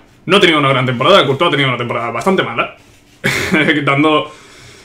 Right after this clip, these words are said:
bastantes cantadas, podríamos decir, eh, en partidos importantes, por ejemplo contra Ajax, ¿no? En ese cuarto gol, eh, cómo se come la falta de, de Son. Pero, eh, creo que el fichaje de Courtois es una apuesta de futuro, evidentemente. Viene de ser el mejor portero del Mundial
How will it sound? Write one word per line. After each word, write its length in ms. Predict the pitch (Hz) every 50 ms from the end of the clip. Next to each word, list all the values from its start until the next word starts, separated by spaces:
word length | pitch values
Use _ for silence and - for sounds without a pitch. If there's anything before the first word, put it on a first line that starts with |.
| - - - - -
bastantes 640 | 143 147 156 180 170 170 170 202 202 180 - -
cantadas, 600 | - 196 165 160 156 139 160 147 139 175 202 196
podríamos 420 | 160 160 156 151 147 151 151 147
decir, 320 | 139 139 131 139 135 139 175
eh, 600 | 180 165 143 131 123 120 120 117 113 113 113 113
en 80 | 117
partidos 320 | 117 123 127 143 135 135 139
importantes, 400 | 135 120 117 - 135 156 190 -
por 80 | 147
ejemplo 240 | 135 131 135 127 131
contra 280 | 131 127 120 117 117 123
Ajax, 280 | 143 165 165 151 -
¿no? 140 | 143 139 151
En 40 | 151
ese 140 | 139 131 123
cuarto 260 | 131 123 117 - 120
gol, 220 | 120 131 131 131 - - - - _ _ -
eh, 140 | 120 127 123
cómo 180 | 139 135 143
se 100 | 139 156
come 180 | 135 143 127 127
la 100 | 113 107
falta 440 | - 117 120 135 139 160 151 135 120
de, 420 | 120 120 117 113 113 113 110 110
de 120 | 117 120
Son. 320 | 120 - 143 156 185 196 - - - _ _ - _ _ _ _ _ _ _ _ _ _ _ _ _ _ _ _
Pero, 340 | - 185 190 202 214 - 165
eh, 960 | 165 165 160 156 156 156 151 151 151 151 151 151 147 147 147 143 143 143 135
creo 140 | 143 147 147
que 60 | 147
el 40 | 143
fichaje 240 | 143 135 143 131 139
de 60 | 135
Courtois 260 | 135 135 123 127 120
es 40 | -
una 100 | 127 117
apuesta 220 | 110 - - - 117
de 80 | 110
futuro, 340 | - 160 135 170 175 175 160
evidentemente. 760 | 147 139 135 135 131 139 151 160 156 139 151 156 156 147 104 -
Viene 360 | 127 123 135 143 147 147 143 139
de 60 | 131
ser 140 | 135 139 139
el 60 | 139
mejor 240 | 135 131 147 139 131
portero 240 | 143 123 135 131
del 120 | 127 131 127
Mundial 520 | 127 127 127 139 151 170 180 175 180 -